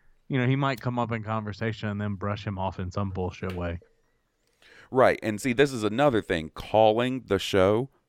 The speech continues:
Speaker 2: The Mandalorian, to me, that's very specific.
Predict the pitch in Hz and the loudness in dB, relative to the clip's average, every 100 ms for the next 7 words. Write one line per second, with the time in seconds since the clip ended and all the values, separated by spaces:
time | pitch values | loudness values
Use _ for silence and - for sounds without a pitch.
0 | _ 80 82 95 95 95 92 87 82 90 | _ -6 4 6 6 2 2 2 4 4
1 | 95 101 107 107 101 85 101 92 82 80 | 2 0 -4 -4 -4 -2 -2 0 0 0
2 | 80 90 87 - 80 - 98 87 73 69 | 0 0 2 0 -8 -4 -2 0 -2 -4
3 | - | -8